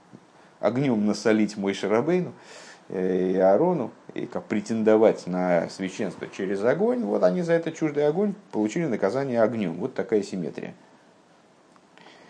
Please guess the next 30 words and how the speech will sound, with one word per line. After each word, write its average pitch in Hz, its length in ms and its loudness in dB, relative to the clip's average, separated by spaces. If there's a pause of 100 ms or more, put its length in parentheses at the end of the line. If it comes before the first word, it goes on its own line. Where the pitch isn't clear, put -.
(640)
Оберез 135 400 8
из 190 120 4
Нитен 208 400 2
гейн 160 260 4
гансен 185 380 4
фарштандик. 113 640 4
Но 120 100 0
это 196 220 -2
на 147 140 0
самом, 160 320 2
ну, 143 220 0 (120)
вот 113 180 -2
эти 117 160 0
объяснения, 101 440 0
которые 104 240 0
мы 104 80 -2
сейчас 117 180 2
дали, 220 220 4
на 151 120 2
первый 107 260 2
взгляд, 101 380 0 (920)
по, 82 140 0
как - 240 -8
Рэбе 87 180 -2
сказал, 78 220 0
попросту, - 560 -2 (960)
они 160 220 0
не 190 100 0
вполне 175 320 2
понятны. 127 500 4